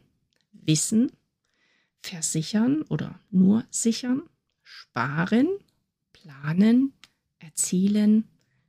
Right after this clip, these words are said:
garantieren. Wenn G-Typen diese Wörter im Text lesen,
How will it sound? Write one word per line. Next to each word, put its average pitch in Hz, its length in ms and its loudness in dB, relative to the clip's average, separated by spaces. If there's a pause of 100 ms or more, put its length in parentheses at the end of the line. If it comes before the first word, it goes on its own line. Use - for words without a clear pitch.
(200)
garantieren. 156 880 -8 (1080)
Wenn 220 120 8
G-Typen 277 640 0 (100)
diese 285 320 2
Wörter 247 240 2
im 226 80 6
Text - 320 -2
lesen, 233 400 2